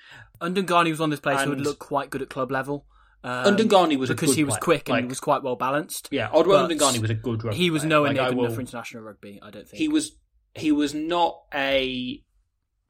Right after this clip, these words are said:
Speaker 2: regular test player for the best team in
Speaker 1: No,
Speaker 2: the world,
Speaker 1: no.
Speaker 2: right? Which is what the
Speaker 1: He
Speaker 2: South
Speaker 1: also had a
Speaker 2: African team
Speaker 1: tw-,
Speaker 2: wanted
Speaker 1: so
Speaker 2: to
Speaker 1: his
Speaker 2: be.
Speaker 1: twin brother won more caps than him, didn't he, as well?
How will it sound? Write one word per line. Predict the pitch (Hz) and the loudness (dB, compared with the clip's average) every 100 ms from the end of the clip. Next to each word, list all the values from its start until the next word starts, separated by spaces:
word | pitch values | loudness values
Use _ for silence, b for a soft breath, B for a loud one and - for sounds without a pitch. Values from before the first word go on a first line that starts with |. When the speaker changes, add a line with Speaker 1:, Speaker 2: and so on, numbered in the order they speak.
| _ _ _ - | _ _ _ -16
Speaker 2:
regular | 151 147 143 143 131 120 | 0 4 4 2 -2 -4
test | - 131 110 - - | -8 -8 -8 -10 -4
player | 127 120 | -2 -2
for | 113 | -4
the | 117 | -4
best | 113 107 | -4 -4
team | 120 113 | -4 -4
in | |
Speaker 1:
No, | 131 | -4
Speaker 2:
the | 117 | -6
world, | 107 113 | -10 -14
Speaker 1:
no. | 117 | -4
Speaker 2:
right? | 120 127 135 | 0 0 -2
Which | 120 | -4
is | |
what | 135 160 | -2 0
the | |
Speaker 1:
He | |
Speaker 2:
South | 165 | 2
Speaker 1:
also | 127 | 2
had | 170 | 2
a | |
Speaker 2:
African | - 113 | 0 -4
team | |
Speaker 1:
tw-, | 113 | -2
Speaker 2:
wanted | 110 - | -4 -2
Speaker 1:
so | |
Speaker 2:
to | 170 | -2
Speaker 1:
his | 160 | -2
Speaker 2:
be. | |
Speaker 1:
twin | - 185 180 | -2 -2 0
brother | 156 | -2
won | 143 143 | -2 -4
more | 135 127 | -4 -8
caps | 139 - | -12 -12
than | - 107 | -16 -18
him, | |
didn't | 101 113 107 | -16 -16 -16
he, | |
as | 101 117 | -16 -16
well? | 104 95 | -16 -18